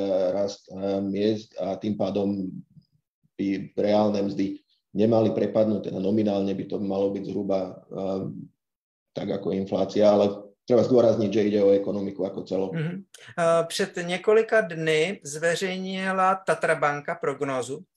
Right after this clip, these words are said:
Speaker 2: ve které Boris Chvojtík píše: "V druhé polovině roku by meziroční nárůst cen měl dokonce rychle klesat až k jednociferným hodnotám pod pět procent." Tvůj názor?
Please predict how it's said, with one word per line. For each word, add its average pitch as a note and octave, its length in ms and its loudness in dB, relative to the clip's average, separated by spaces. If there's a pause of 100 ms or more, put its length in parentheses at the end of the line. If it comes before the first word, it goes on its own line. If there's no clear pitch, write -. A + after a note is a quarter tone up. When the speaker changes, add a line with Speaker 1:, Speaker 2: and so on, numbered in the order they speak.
(240)
Speaker 2:
ve D3 100 0
které E3 400 6
Boris D#3+ 380 4
Chvojtík F#3 480 -6
píše: F3 400 -2 (220)
"V B2+ 60 -14
druhé F#3 260 2
polovině G#3 400 2
roku F#3+ 260 -4
by F3+ 160 -2
meziroční F#3+ 680 -2
nárůst F3 460 0
cen F3+ 240 -8
měl D#3+ 200 2
dokonce E3+ 420 -4
rychle D#3+ 260 -6
klesat D#3+ 380 -6
až D#3 160 -4
k - 100 -8
jednociferným E3+ 680 -2
hodnotám D#3 520 2 (260)
pod - 360 4
pět D#3+ 340 4
procent." B2+ 540 -2 (680)
Tvůj C3 280 -2
názor? C3 520 2